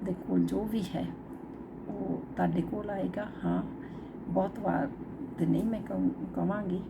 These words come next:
ਕਈ ਵਾਰ ਕੁਛ ਔਲਾਦ ਇਹੋ ਜਿਹੀ ਹੁੰਦੀ ਜਿਹੜੀ ਚਲਾਕ ਹੁੰਦੀ ਆ, ਔਰ ਕਈ ਜਿਹੜੇ ਸ਼ਰੀਫ ਹੁੰਦੇ ਨੇ ਉਹ ਬੱਚੇ ਰਹਿ ਜਾਂਦੇ ਨੇ, ਉਹਨਾਂ ਨੂੰ ਕੁਛ ਨਹੀਂ ਮਿਲਦਾ।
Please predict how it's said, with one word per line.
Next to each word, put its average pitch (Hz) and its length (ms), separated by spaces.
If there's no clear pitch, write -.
ਕਈ 214 180
ਵਾਰ 185 260
ਕੁਛ - 360
ਔਲਾਦ 175 360
ਇਹੋ 180 200
ਜਿਹੀ 214 180
ਹੁੰਦੀ 180 240
ਜਿਹੜੀ 170 300
ਚਲਾਕ 170 420
ਹੁੰਦੀ 180 340
ਆ, 180 80
ਔਰ 170 320
ਕਈ 175 220
ਜਿਹੜੇ 175 240
ਸ਼ਰੀਫ - 500
ਹੁੰਦੇ 196 260
ਨੇ - 200
ਉਹ 165 380
ਬੱਚੇ 165 280
ਰਹਿ 165 200
ਜਾਂਦੇ 98 400
ਨੇ, - 160
ਉਹਨਾਂ 87 280
ਨੂੰ - 120
ਕੁਛ - 260
ਨਹੀਂ 214 120
ਮਿਲਦਾ। 185 400